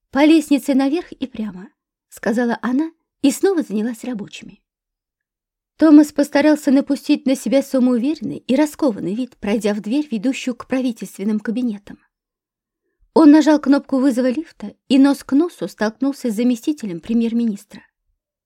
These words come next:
«Добрый день», — сказал он.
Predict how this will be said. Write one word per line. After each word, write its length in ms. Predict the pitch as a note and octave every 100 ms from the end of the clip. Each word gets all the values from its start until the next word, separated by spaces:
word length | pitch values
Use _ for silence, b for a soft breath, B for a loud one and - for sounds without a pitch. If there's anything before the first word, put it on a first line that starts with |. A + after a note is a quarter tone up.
| _ _ _ _ _ _ _ _
«Добрый 320 | G#3+ F4+ F4 D4+
день», — 300 | F#3+ A3 A3
сказал 380 | - G#3+ G#3+ -
он. 220 | A3 A3